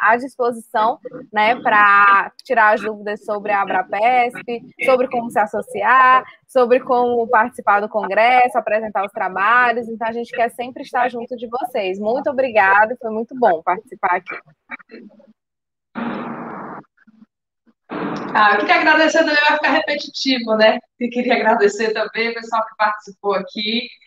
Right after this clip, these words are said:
Speaker 2: é, especialmente Drix, porque ela vai falando aqui e a gente vai aumentando a saudade, né? Então, não tem como. É, e também agradecer o apoio das meninas, porque outra coisa de bastidores,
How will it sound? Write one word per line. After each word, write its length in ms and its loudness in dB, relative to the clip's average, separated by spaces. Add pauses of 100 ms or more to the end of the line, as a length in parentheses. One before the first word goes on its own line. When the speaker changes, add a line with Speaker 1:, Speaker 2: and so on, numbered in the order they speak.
(340)
Speaker 2:
é, 640 4
especialmente 880 0
Drix, 340 -12
porque 580 0
ela 220 2
vai 180 2
falando 340 2
aqui 200 -4
e 60 2
a 80 4
gente 300 -2
vai 140 6
aumentando 380 0
a 60 2
saudade, 680 2
né? 260 -4
Então, 200 -6
não 140 -6
tem 180 -10 (120)
como. 300 -2 (920)
É, 800 4
e 120 -6
também 260 2
agradecer 520 2
o 60 4
apoio 340 4
das 200 -2
meninas, 500 -2 (100)
porque 720 0 (540)
outra 340 0
coisa 240 0
de 80 -8
bastidores, 800 2